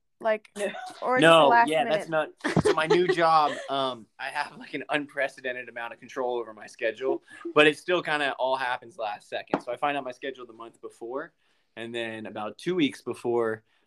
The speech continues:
Speaker 3: I can start, um, dropping and adding trips and days. Uh, and then all of a sudden I was able to drop everything, so I did.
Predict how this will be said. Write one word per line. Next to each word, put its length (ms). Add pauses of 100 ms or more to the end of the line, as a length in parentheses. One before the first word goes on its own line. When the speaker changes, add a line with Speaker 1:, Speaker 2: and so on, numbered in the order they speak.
Speaker 3:
I 120
can 160
start, 480
um, 540 (600)
dropping 440
and 100
adding 480
trips 480
and 240 (180)
days. 640
Uh, 380 (520)
and 140
then 60
all 140
of 40
a 60
sudden 240
I 40
was 120
able 180
to 80
drop 340
everything, 400
so 200
I 80
did. 360